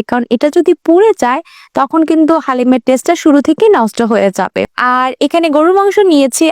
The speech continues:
আমি হাফ কেজি, আর একদম সলিড মাংসটা নিয়েছি আর খুব ছোট ছোট করে কেটে নিয়েছি। তারপরে আমি এর মধ্যে দিয়ে দিচ্ছি হলুদের গুঁড়ো, আর প্যাকেটে যে গুঁড়ো মশলা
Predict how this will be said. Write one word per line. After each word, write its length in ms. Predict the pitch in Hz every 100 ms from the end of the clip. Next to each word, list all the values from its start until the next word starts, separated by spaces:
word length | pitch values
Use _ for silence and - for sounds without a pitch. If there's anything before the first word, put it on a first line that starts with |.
| -
আমি 180 | 247 254 262 - -
হাফ 180 | 285 302 _
কেজি, 280 | 254 208 302 466 - - 247
আর 60 | 262
একদম 180 | 247 294 269
সলিড 280 | 311 311 403 339
মাংসটা 360 | 285 277 302 294
নিয়েছি 220 | 277 277 403
আর 60 | 392 -
খুব 100 | 427 -
ছোট 140 | 349 302 -
ছোট 120 | 320 302
করে 140 | 302 403 -
কেটে 200 | 302 247 220
নিয়েছি। 340 | 196 196 - 208 294
তারপরে 520 | 302 339 - 381 392 403 392 -
আমি 180 | 277 285 - 269
এর 80 | 254 269
মধ্যে 220 | 269 285 254
দিয়ে 140 | 254
দিচ্ছি 300 | 254 233 285 285 302 - -
হলুদের 340 | 220 254 247 247 226
গুঁড়ো, 200 | 240 247 - -
আর 80 | 254 -
প্যাকেটে 280 | 277 269 285
যে 60 | 285
গুঁড়ো 160 | 262 285 254
মশলা 220 | 240 320